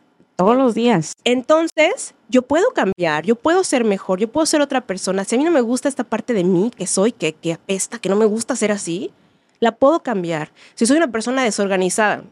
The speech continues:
Speaker 2: bueno, tuvimos un incidente y descubrimos cuán desorganizados somos, <laughs> Dina y yo, m-, yo <laughs> más que nada, digo, "Espérate, odio,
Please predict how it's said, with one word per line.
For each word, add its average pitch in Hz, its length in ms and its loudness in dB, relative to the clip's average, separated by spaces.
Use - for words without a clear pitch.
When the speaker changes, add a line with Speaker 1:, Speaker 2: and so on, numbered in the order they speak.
Speaker 2:
bueno, 160 360 -6
tuvimos 170 340 -2
un 180 80 4
incidente 165 460 0
y 160 100 -2
descubrimos 165 640 -2
cuán 175 240 -2
desorganizados 180 640 2
somos, 226 320 2
<laughs> 339 380 -10
Dina 208 280 4
y 190 40 2
yo, 202 200 0
m-, 190 200 -2
yo 233 160 4
<laughs> 311 140 6
más 277 320 0
que 233 100 2
nada, 220 380 2
digo, - 180 2
"Espérate, 285 460 2
odio, 339 400 4